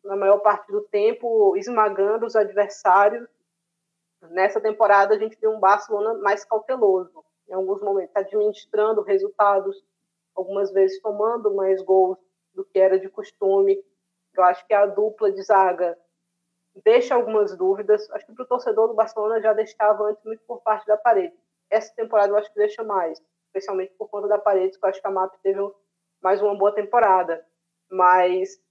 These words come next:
é um Barcelona que começa a pensar em rever algumas peças. Eu acho que sofreu com lesão da Hansen também, teve uma temporada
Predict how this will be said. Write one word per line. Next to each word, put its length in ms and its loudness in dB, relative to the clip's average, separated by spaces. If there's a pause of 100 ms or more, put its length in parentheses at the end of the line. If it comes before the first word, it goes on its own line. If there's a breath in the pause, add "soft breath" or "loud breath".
é 80 -2
um 140 0
Barcelona 600 2
que 140 -10
começa 440 -4
a 60 -16
pensar 880 2 (920)
em 140 -6
rever 420 4
algumas 420 -2 (120)
peças. 600 -2 (300)
Eu 140 0
acho 260 2
que 60 -20
sofreu 320 -4
com 100 -8
lesão 340 -2
da 120 0
Hansen 560 -4
também, 340 0
teve 240 -8
uma 160 -4
temporada 500 -2